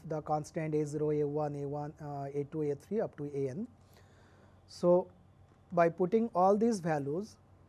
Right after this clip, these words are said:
all these values of the constant to the equation one, we obtain this equation, the equation number two. Note that phi x equal to y zero plus x minus x zero into delta y zero by h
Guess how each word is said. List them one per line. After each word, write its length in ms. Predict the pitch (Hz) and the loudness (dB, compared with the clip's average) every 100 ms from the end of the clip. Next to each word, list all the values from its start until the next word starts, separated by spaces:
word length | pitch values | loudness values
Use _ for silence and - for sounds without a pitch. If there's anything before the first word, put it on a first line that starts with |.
| - - - - - - - | -20 -20 -20 -20 -20 -20 -10
all 180 | - 160 | 2 4
these 280 | 185 214 214 - 190 | 4 2 0 -6 -6
values 380 | 165 170 190 185 | 0 4 4 4
of 140 | 170 | 4
the 100 | 165 | 2
constant 760 | 165 160 165 - 151 127 202 - - - - - - | 2 0 0 -4 -8 -8 -8 -12 -20 -20 -20 -20 -8
to 80 | 156 | -2
the 80 | |
equation 600 | 160 160 185 180 190 180 151 | -2 0 -2 0 2 0 0
one, 200 | 147 175 | -4 -4
we 120 | 165 170 | -6 -4
obtain 500 | 160 156 160 156 196 | -4 -2 -2 -2 -4
this 240 | 156 151 | -6 -6
equation, 640 | 139 - 147 139 131 196 - - - - - | -8 -4 -4 -6 -10 -10 -12 -20 -20 -20 -14
the 80 | 147 | -10
equation 400 | 139 160 147 156 | -6 -6 -4 -4
number 320 | 151 151 151 - | -4 -2 -4 -6
two. 140 | 147 | -8
Note 300 | 185 170 165 | -4 -4 -4
that 180 | 139 196 - - - - - - | -6 -8 -10 -20 -20 -20 -20 -8
phi 200 | - 175 | 4 6
x 180 | 208 - | 6 2
equal 320 | 175 - 170 | -4 2 2
to 80 | 165 | 2
y 240 | 170 156 165 | 0 2 2
zero 320 | 160 196 226 | 0 -2 -2
plus 260 | - 151 147 | -4 -6 -4
x 180 | 156 - | -6 -4
minus 400 | 170 170 170 165 | -2 0 0 0
x 200 | 175 - | -4 -2
zero 180 | 190 220 | -2 0
into 320 | 160 143 160 | -2 -6 -4
delta 340 | 151 151 170 | -2 0 2
y 180 | 170 170 | 2 2
zero 200 | 165 170 | 0 0
by 140 | 170 | 2
h 320 | 170 175 226 | 2 0 -4